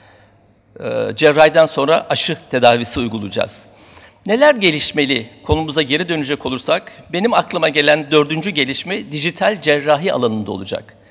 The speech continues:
Dijital cerrahiden neyi kastediyoruz? Nedir dijital cerrahi? Preoperatif planlama,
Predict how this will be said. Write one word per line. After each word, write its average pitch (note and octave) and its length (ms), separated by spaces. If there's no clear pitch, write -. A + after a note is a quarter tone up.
Dijital F#3 400
cerrahiden F#3+ 600
neyi A3+ 140
kastediyoruz? A2 720
Nedir D3+ 360
dijital G#2+ 380
cerrahi? G#2 520
Preoperatif G3+ 680
planlama, D3 720